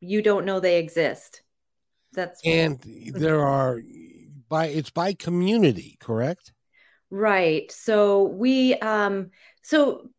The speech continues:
Speaker 1: people like me can start their own community magazines in their own town. I started mine in Maple Valley, which is where I live. Um, we didn't have anything like that. And so, um,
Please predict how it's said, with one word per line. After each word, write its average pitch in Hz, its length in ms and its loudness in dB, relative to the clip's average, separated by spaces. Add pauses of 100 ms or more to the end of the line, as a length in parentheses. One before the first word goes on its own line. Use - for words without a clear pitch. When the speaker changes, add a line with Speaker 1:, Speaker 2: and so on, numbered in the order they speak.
Speaker 1:
people 311 320 -4
like 254 240 0
me 233 300 0
can 233 160 0
start 214 320 -2
their 208 220 -2
own 214 320 -2
community 214 420 -2
magazines 190 640 -4
in 214 120 2
their 208 140 0
own 208 140 0
town. 226 240 -2
I 175 100 0
started 190 380 0
mine 185 280 -4
in 185 100 -6
Maple 180 280 -6
Valley, 165 380 -4
which 190 220 -6
is 175 160 -8
where 175 160 -2
I 160 140 -2
live. 160 520 -4 (380)
Um, 175 180 -6
we 185 120 -4
didn't 196 220 -2
have 151 360 -6
anything 226 440 -2
like 254 280 -2
that. 277 420 -2
And 202 340 -4
so, 196 460 0 (380)
um, 185 500 -6